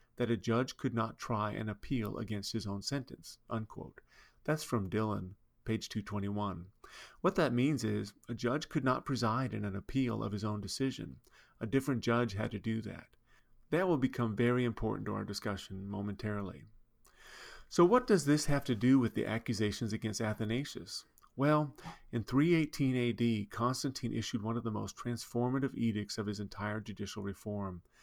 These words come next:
and the trial of Athanasius cannot be fully understood without knowledge of it. In three eighteen A D, Constantine allowed that anyone who wanted to have his case heard by a bishop of the church instead of by a civil officer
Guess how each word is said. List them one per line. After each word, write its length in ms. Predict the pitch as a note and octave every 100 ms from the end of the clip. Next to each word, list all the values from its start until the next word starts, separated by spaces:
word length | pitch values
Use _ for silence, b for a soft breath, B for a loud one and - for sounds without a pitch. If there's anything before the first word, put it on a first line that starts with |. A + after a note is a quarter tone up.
| B B -
and 100 | A2+
the 80 | A2
trial 440 | - A#2 A#2 C3
of 80 | A#2+
Athanasius 720 | A2 A2+ G#2 G#2 G#2 G2+ -
cannot 320 | - G2 G#2
be 80 | G2+
fully 340 | - G#2 G2
understood 480 | G2+ G2 - A#2 G#2+
without 260 | G2 G#2 -
knowledge 380 | A2 A#2+ A2+ -
of 180 | F2+
it. 120 | - - _ b b b b b b -
In 140 | D3
three 240 | B2+ D3+ F#3+
eighteen 400 | D#3 - D3 C3
A 160 | A#2+
D, 420 | G#2+ A#2+ A#2 G#2+ -
Constantine 640 | C#3 F3+ - F3+ - C#3+
allowed 400 | A#2 G#2+ G#2+ A#2
that 160 | G#2 -
anyone 380 | B2+ F3+ G#3+ G#3+
who 120 | E3
wanted 320 | C3+ B2+ C3+ B2+
to 60 |
have 220 | A2 A#2
his 160 | G#2+ G2
case 360 | - B2 A#2 -
heard 280 | B2 A#2
by 140 | G#2+ G#2
a 100 | G2+
bishop 400 | A2 A#2+ - A#2
of 100 | -
the 80 | A2
church 440 | - B2 A#2 -
instead 320 | G2+ - C3+
of 140 | D#3 B2+
by 140 | A#2
a 100 | A2
civil 320 | - B2+ A2
officer 640 | G2 A2 - A#2 - F2